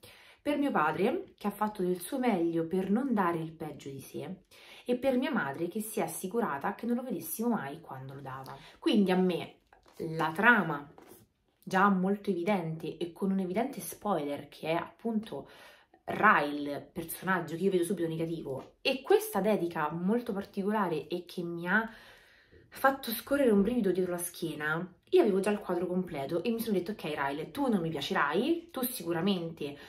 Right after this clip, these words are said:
eh, c'entri con qualcosa legato al passato della nostra Colleen Hoover", e quindi avevo il mio quadro chiaro già nella mente. Ma mi sbagliavo di grosso, perché non avevo fatto i conti con Colleen Hoover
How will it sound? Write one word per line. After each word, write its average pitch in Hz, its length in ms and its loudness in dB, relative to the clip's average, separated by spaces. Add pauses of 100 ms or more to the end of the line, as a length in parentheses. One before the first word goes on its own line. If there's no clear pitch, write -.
(160)
eh, 143 240 -6
c'entri 226 500 0
con 180 260 -4
qualcosa 214 680 6
legato 175 300 2
al 165 120 0
passato 165 500 0
della 151 260 -6
nostra 170 380 -6
Colleen 226 360 0
Hoover", 165 600 0 (220)
e 415 100 -2
quindi 240 240 0
avevo 220 160 4
il 220 100 4
mio 240 160 2
quadro 185 460 0
chiaro 156 480 -4
già 135 360 -6 (120)
nella 160 240 -4
mente. 143 200 -12
Ma 311 420 -4
mi 277 140 -4
sbagliavo 277 500 6
di 233 80 -2
grosso, 196 840 0
perché 240 340 0
non 247 140 6
avevo 320 200 6
fatto 254 280 0
i 233 40 -2
conti 247 580 2
con 233 440 4
Colleen 226 400 2
Hoover 175 640 2